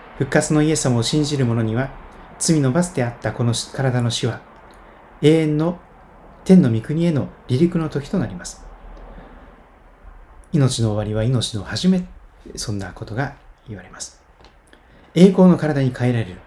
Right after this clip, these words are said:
クリスチャンの人生は死で終わりません。光り輝く永遠の御国でも、もう朽ちることがない栄光の体に変えられて、永遠に生きることができるのです。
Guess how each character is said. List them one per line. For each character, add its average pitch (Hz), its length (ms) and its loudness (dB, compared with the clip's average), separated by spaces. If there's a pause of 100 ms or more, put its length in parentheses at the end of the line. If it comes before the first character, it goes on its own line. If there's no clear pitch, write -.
(840)
ク 190 100 4
リ 220 60 8
ス - 80 0
チ 185 60 2
ャ - 20 6
ン 156 40 0
の 131 80 0
人 131 180 0
生 110 180 -2
は 113 120 0
死 185 160 2
で 143 60 2
終 101 100 -2
わ 117 80 0
り 120 100 -4
ま 113 80 -2
せ 107 120 -4
ん。 92 80 -10 (840)
光 180 280 8
り 180 40 -2
輝 175 280 2
く 120 200 0 (220)
永 170 240 4
遠 165 120 2
の 160 80 -2
御 151 100 2
国 156 200 0
で 147 100 0
も、 180 220 2 (320)
も 160 200 4
う - 40 -2
朽 - 100 -12
ち - 140 0
る 202 80 0
こ 160 100 -2
と 123 100 -4
が 101 100 -4
な 123 120 0
い 90 120 -6 (360)
栄 156 180 6
光 175 200 4
の 160 100 0
体 156 260 -2
に 151 140 -2
変 143 140 -2
え - 20 -4
ら 160 120 -2
れ 131 80 -2
て、 - 160 -12 (640)
永 160 220 4
遠 156 120 -2
に 147 140 0
生 139 60 -16
き 185 80 2
る 156 100 -2
こ 135 100 -8
と 190 80 -2
が 175 100 0
で 117 100 -10
き - 160 -14
る 104 60 -12
の 90 100 -10
で 87 100 -16
す。 - 260 -16